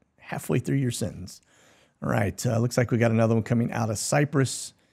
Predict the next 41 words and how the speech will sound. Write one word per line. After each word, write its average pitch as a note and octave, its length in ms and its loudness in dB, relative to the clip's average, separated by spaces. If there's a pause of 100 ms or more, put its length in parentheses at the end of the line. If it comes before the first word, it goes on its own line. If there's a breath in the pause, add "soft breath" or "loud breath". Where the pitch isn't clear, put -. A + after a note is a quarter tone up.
(120)
headed A2 280 -2
back G2 280 -4
probably A2 280 0
to A2 160 -4
the G2+ 100 0
U F#2+ 180 -2
K. F#2+ 380 -2 (360)
Several G2+ 380 -4
others F2+ 300 -4
landing F2+ 360 -4
in E2 100 -6
the E2+ 100 -4
U E2+ 100 -2
K. F#2 200 -2
So - 140 -6
this E3 220 2
is C#3 200 0 (320 soft breath)
our B2 140 4
equivalent B2 540 2
of G#2 200 0
a G#2 80 2
camber G2 400 0
flight, D#2 400 -6
okay? F2+ 320 -8 (1800 loud breath)
And C#3 140 4
then D#3+ 140 6
last F3+ 340 4
up, - 160 6
let's F#3 300 6
look F3 360 6
at F#3 380 4
our, D#3 540 4
uh, D3+ 260 2
immigrant F3 340 4
machine. B2 400 2
Just D3 220 2
notice D#3 380 4
the B2+ 80 -2
pump - 500 0
headed C#3 300 2
down C#3 400 2